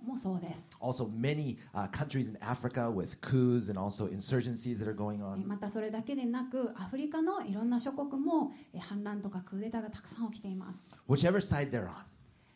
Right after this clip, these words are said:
Speaker 1: えー、この彼らがどっちのサイドにつくかはあまり実は関係ないんです。
Speaker 2: They need Jesus.
Speaker 1: なぜなら、皆私たちはイエス様を必要としているから。
Speaker 2: And so many, the Bible says that, you know, there will be war, there will be famine, there will be,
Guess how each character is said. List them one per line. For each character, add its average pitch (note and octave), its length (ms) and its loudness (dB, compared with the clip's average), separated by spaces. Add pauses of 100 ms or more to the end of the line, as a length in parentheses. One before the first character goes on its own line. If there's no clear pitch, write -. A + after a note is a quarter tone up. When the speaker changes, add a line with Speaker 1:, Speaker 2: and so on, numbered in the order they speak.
(140)
Speaker 1:
え F#3 240 -10 (680)
ー、 G3+ 40 -12 (360)
こ A#3 120 -4
の A3 260 2
彼 C#4+ 240 0
ら G#3+ 160 0
が A3 320 0 (100)
ど G3+ 120 -2
っ B3 100 -2
ち F#4+ 160 0
の F4+ 140 6
サ F4+ 180 -2
イ F4+ 80 2
ド D#4 80 4
に A#3 140 4
つ - 100 -10
く A3+ 120 -4
か G3 140 0
は G3 280 -2
あ F#3 60 -6
ま A#3+ 120 -4
り A#3+ 80 -2
実 A#3+ 180 -4
は D#3+ 120 -4
関 G#3 180 -8
係 G#3 140 -2
な G3 80 4
い F3+ 60 2
ん - 100 -10
で - 120 -18
す。 - 60 -20 (220)
Speaker 2:
They A2 160 -2
need B2 240 0
Jesus. - 640 -6 (220)
Speaker 1:
な G3 100 -4
ぜ F#3+ 100 -2
な E3+ 140 -4
ら、 G3 300 -4 (420)
皆 A#3 340 4 (240)
私 F#3 280 -6
た F3 80 -10
ち E3 120 -12
は E3+ 100 -8
イ F3 180 -6
エ F#3 40 0
ス F#3 100 -4
様 G#3 160 -4
を - 20 -2
必 - 200 -8
要 E3+ 60 -6
と E3 160 -12
し - 100 -10
て C#3+ 60 -12
い - 80 -14
る - 80 -16
か - 100 -16
ら。 - 60 -8
Speaker 2:
And A#2+ 100 -2
so C#3+ 160 2
many, C3 400 2
the B2+ 120 0
Bible C3 400 4
says C3 260 2
that, A#2 80 2
you G#2+ 80 -4
know, A2+ 100 0
there A2 160 2
will C#3+ 200 6
be C#3+ 120 6
war, G#2+ 320 2
there G2 140 0
will C#3 160 6
be C#3+ 180 6
famine, G#2 440 0
there F#2+ 100 0
will C3+ 220 6
be, B2 200 2